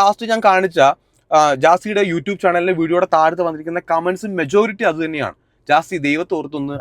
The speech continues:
ആഷിയെ വിട്ടിട്ട് പോ, ആഷി അല്ലെങ്കിൽ ഒറ്റയ്ക്ക് അവിടെ നിൽക്കട്ടെ." ആഷിക്കാണെന്നുണ്ടെങ്കിൽ ഒറ്റയ്ക്ക് കൃത്യമായിട്ട് കാര്യങ്ങൾ പറയാനോ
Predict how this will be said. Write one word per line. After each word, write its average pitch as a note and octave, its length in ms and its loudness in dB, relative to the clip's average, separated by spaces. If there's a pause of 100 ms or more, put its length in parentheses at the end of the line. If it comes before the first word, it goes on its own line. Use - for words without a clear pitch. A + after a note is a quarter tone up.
(120)
ആഷിയെ B2 280 -6
വിട്ടിട്ട് A#2+ 220 -10
പോ, G#2 300 -10 (300)
ആഷി C3 180 -4
അല്ലെങ്കിൽ C#3+ 220 -6
ഒറ്റയ്ക്ക് B2+ 240 -8
അവിടെ B2+ 160 -6
നിൽക്കട്ടെ." - 260 -14 (460)
ആഷിക്കാണെന്നുണ്ടെങ്കിൽ F3+ 960 -2
ഒറ്റയ്ക്ക് D#3+ 280 -12 (300)
കൃത്യമായിട്ട് A#3+ 440 2
കാര്യങ്ങൾ F#3 360 2 (100)
പറയാനോ D3+ 440 0